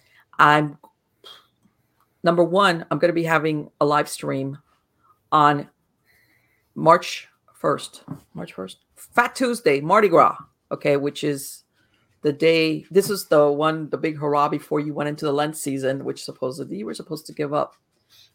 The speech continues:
uh, you know, till the forty days until Easter. So I'm gonna be doing a live stream on, uh, March first, I'm almost positive, for Mardi Gras.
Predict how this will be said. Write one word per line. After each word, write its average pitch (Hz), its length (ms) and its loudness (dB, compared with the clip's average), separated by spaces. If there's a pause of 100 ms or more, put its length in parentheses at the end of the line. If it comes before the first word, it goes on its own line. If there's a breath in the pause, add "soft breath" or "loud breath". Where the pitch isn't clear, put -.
(280)
uh, 139 420 6 (140)
you 165 100 -4
know, 139 100 0
till 131 440 -4
the 147 80 -8
forty 147 240 -4
days 147 180 -6
until 143 320 -10
Easter. 175 480 -4
So - 160 -8
I'm 127 100 -6
gonna 156 120 -4
be 151 100 -6
doing 160 160 -6
a 151 60 -4
live 160 200 -4
stream 147 440 -4 (120)
on, 143 300 -2
uh, 135 460 -2 (720)
March 139 220 -8
first, - 260 -12
I'm - 80 -12
almost 151 240 -16
positive, - 340 -14 (880 soft breath)
for 170 320 6
Mardi 151 240 6
Gras. 151 440 2